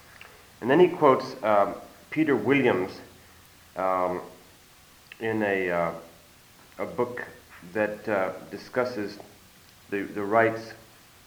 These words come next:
um, of the innocent. And he says, "One cannot give a priest a handgun and demand that the priest use it. One might ask or beg or plead to get shot with a gun or hypodermic needle, but not as an assertion of a right."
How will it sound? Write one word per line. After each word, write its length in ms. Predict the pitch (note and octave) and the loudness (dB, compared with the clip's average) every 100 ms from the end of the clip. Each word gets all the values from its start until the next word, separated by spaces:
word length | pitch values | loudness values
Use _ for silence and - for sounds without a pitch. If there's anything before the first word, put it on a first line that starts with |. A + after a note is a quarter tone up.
| - - - - - - | -20 -20 -20 -20 -20 -4
um, 440 | F#2+ F2 E2+ E2+ - - - - - - - - | -2 0 -2 -4 -10 -20 -20 -20 -20 -20 -16 -2
of 300 | F#2+ F2+ F2+ | -2 -2 -4
the 100 | F#2+ | -4
innocent. 440 | G2 A2 - D#2 - - - - - - - | -2 -2 -6 -10 -12 -20 -20 -20 -20 -12 -6
And 100 | A#2 | -4
he 60 | |
says, 240 | A#2 C3+ G#2+ | 2 2 6
"One 240 | C#3+ F3+ | 6 6
cannot 420 | D#3+ C#3+ C#3 A2 | 4 6 6 4
give 160 | B2+ A2+ | 0 0
a 60 | |
priest 580 | G#2+ - F#3+ A#2+ - - - | -4 -4 -2 -2 -4 -10 -8
a 60 | |
handgun 640 | G2+ C3 C#3 B2 G2 E2+ F2+ | -2 2 2 2 -2 -2 -4
and 160 | F#2 | -4
demand 440 | F#2+ G2+ G#2 A2 G#2+ | -4 0 2 2 0
that 160 | G2 | -4
the 60 | G2 | -10
priest 400 | - A#2 G#2+ G#2+ | -8 -6 -6 -4
use 240 | A#2+ C3+ | -4 -4
it. 100 | F2 - - - - - | -6 -10 -18 -20 -20 -12
One 220 | - A2 | -2 0
might 200 | A2+ A2 | 4 6
ask 300 | G#2 A2 A2 | 6 4 4
or 80 | G2 | -2
beg 520 | F2+ A#2 A#2 A2 G#2+ - - - | 0 2 4 2 -2 -12 -20 -6
or 100 | - | -4
plead 500 | G#2 - F#3+ F3+ E2+ | -2 0 2 2 2
to 60 | G2+ | -2
get 260 | G#2 A#2+ | 2 2
shot 380 | - - D#3 C3 | 4 8 8 8
with 140 | G2 G2 | 4 -4
a 40 | |
gun 380 | F2+ F#2 G2+ G#2+ | 0 0 0 -2
or 140 | F#2+ | -2
hypodermic 480 | G2 A2 A2 G#2 G#2 | 0 -2 0 -2 -2
needle, 240 | F2 F2+ F2+ | -4 -8 -8
but 160 | G2 | -6
not 200 | F2+ A#2+ | 2 4
as 100 | B2 | 4
an 100 | A#2+ | 0
assertion 460 | G#2+ - C3+ B2+ G2 | -6 -4 -4 -4 -4
of 140 | F#2 | -4
a 40 | F#2 | -4
right." 320 | F#2 G#2+ E2 | 0 0 0